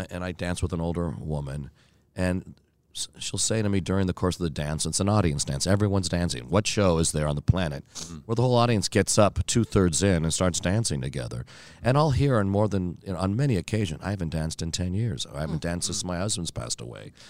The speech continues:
Speaker 1: Or some will say to, you know, to any one of us, "I haven't laughed that hard in, in two years," or, or, "My wife passed away." I mean,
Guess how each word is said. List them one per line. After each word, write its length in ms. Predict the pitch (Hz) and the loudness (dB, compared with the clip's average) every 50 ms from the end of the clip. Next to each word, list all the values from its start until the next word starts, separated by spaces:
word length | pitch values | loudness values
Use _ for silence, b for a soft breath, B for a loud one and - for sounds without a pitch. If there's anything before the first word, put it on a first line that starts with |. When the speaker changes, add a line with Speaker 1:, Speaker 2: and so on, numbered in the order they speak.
| B B B B B B - | B B B B B B -2
Speaker 1:
Or 280 | - 85 82 82 80 | 0 2 4 2 2
some 220 | - - - 85 90 | 2 0 0 0 0
will 120 | 87 87 | 0 -2
say 340 | - - 95 92 87 87 82 | 0 0 0 0 0 0 0
to, 140 | - 90 80 69 - - - - | -2 -4 -4 -4 -6 -10 -18 -14
you 60 | - | -10
know, 80 | 85 78 | -8 -4
to 120 | 76 85 90 | -2 0 2
any 120 | 101 98 | 2 2
one 200 | 85 87 110 98 80 | 4 2 2 2 0
of 60 | 71 | -2
us, 60 | 67 | -4
"I 40 | 73 | -4
haven't 220 | 78 80 92 85 76 | -4 -4 -4 -4 -4
laughed 240 | 90 101 113 113 - | -2 -4 -4 -2 -2
that 140 | 92 82 73 | -2 -2 0
hard 240 | 82 82 85 82 | 0 0 0 -2
in, 240 | 80 80 80 78 - - | -4 -6 -8 -8 -10 -10
in 140 | 78 73 | -10 -8
two 180 | 73 - - 95 | -6 -4 -2 0
years," 460 | 90 90 107 123 127 107 73 65 - | 2 2 2 2 2 2 0 -2 -4
or, 200 | 65 60 62 69 b b b b b b b b b _ | -6 -10 -10 -12 b b b b b b b b b _
or, 200 | - 82 82 82 | -6 -2 -2 0
"My 320 | 80 80 78 80 80 80 80 | 0 0 2 2 2 2 0
wife 360 | 80 82 85 95 92 90 - | 0 0 2 0 0 -2 -2
passed 300 | - 87 80 78 - - | -4 -2 -2 0 0 0
away." 160 | 80 71 73 - | 0 0 0 0
I 40 | - | 0
mean, 220 | 101 104 98 101 | 0 0 0 -2